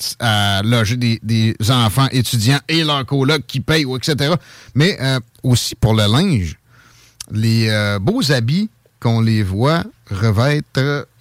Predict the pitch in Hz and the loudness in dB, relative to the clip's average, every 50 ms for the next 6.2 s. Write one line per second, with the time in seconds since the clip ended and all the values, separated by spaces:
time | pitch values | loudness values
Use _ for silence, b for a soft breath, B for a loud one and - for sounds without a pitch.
0 | _ _ _ _ - - 113 117 127 110 113 139 131 131 120 123 120 120 131 139 | _ _ _ _ -8 -4 -2 0 2 2 2 4 4 2 2 2 0 0 -2 -2
1 | 131 127 123 123 123 123 117 - 113 107 110 110 - - - - - - B B | -2 -2 -2 0 0 0 0 2 2 2 2 0 -2 -4 -4 -4 -6 -10 B B
2 | B B B B B B - - - - - 135 139 147 139 - _ _ _ _ | B B B B B B -10 -8 -6 0 0 2 2 2 0 -4 _ _ _ _
3 | _ 139 131 120 113 113 120 127 123 127 - _ _ _ - 104 110 107 107 110 | _ 2 2 2 2 2 2 2 2 0 -4 _ _ _ -4 -2 0 0 2 4
4 | 117 120 107 - 104 90 - - - - 117 101 101 98 - 95 92 107 101 82 | 4 2 2 0 -2 -4 -4 -6 -8 -6 -2 -2 -2 -2 -2 -2 -2 -2 -2 -2
5 | 87 87 90 92 87 - 110 101 95 - 104 95 95 107 120 123 107 - - 117 | -4 -4 -4 -6 -6 -4 -6 -6 -4 -6 -6 -6 -4 -4 -4 -4 -6 -8 -10 -10
6 | 110 113 107 | -10 -12 -12